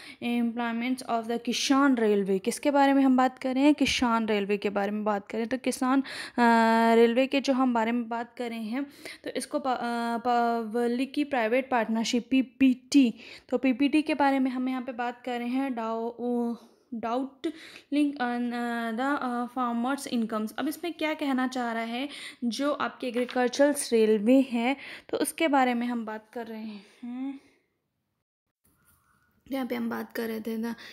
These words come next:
Union Government of, अ, Comments of, इसमें बता रहा है आपको पीपीटी, यानी कि केंद्र सरकार ने किसान रेल के कार्यान्वयन के लिए कृषि और रेलवे मंत्रालय समिति का गठन किया है। पीपी यानी कि प-, अ, पब्लिक प्राइवेट पार्टनरशिप, अ,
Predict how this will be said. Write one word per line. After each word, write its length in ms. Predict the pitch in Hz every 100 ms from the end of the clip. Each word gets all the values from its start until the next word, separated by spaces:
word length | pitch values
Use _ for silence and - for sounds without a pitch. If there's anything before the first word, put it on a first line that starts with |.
| -
Union 240 | 240 233 226
Government 300 | 214 220 220
of, 200 | 233 220 226
अ, 640 | 220 220 214 214 214 220 - - -
Comments 400 | 220 220 220 208
of, 80 | -
इसमें 360 | 233 - 262 262
बता 280 | 240 233
रहा 220 | 220 226 220
है 280 | 202 226
आपको 360 | 226 214 - 240
पीपीटी, 560 | 240 220 220 214 240 240
यानी 260 | 220 214
कि 120 | 214
केंद्र 280 | 214 233 240
सरकार 300 | 226 214 202
ने 120 | 208
किसान 460 | 226 220 - 220 233
रेल 260 | 214 208 208
के 100 | 233
कार्यान्वयन 480 | 214 208 202 220
के 120 | 220 208
लिए 120 | 214
कृषि 340 | 214 190 233
और 100 | 226
रेलवे 400 | 214 208 208 240 - - - -
मंत्रालय 440 | 220 214 214 214 240
समिति 360 | 233 214 190 226
का 140 | 226
गठन 320 | 208 214 208
किया 120 | 190
है। 100 | 190 -
पीपी 340 | 233 233 247
यानी 280 | 233 202 202
कि 200 | - 208 - - - _ 233
प-, 180 | 226 226
अ, 400 | 220 214 214 226
पब्लिक 280 | 208 247 247
प्राइवेट 320 | 208 214 220
पार्टनरशिप, 540 | 202 185 202 - 277
अ, 340 | 269 - -